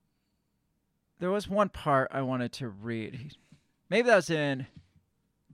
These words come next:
I think that was in this next one. This next one talks about how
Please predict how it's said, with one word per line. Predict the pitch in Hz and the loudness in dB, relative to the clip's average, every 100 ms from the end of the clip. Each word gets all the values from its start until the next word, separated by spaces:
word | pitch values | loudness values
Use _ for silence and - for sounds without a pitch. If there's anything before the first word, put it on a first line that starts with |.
| _ _ _ _ _ _ - - _ _ _ _ - | _ _ _ _ _ _ -20 -20 _ _ _ _ -4
I | |
think | 156 208 | -2 0
that | 180 | 2
was | 151 135 | 2 0
in | 131 | -4
this | 120 - | -6 -4
next | 127 127 120 135 | -2 -2 -2 -6
one. | 123 | -6
This | 160 | 0
next | 262 294 254 | 2 2 4
one | 240 190 | 2 4
talks | 175 170 170 | 4 4 4
about | 165 156 151 | 4 4 4
how | 156 147 | 2 0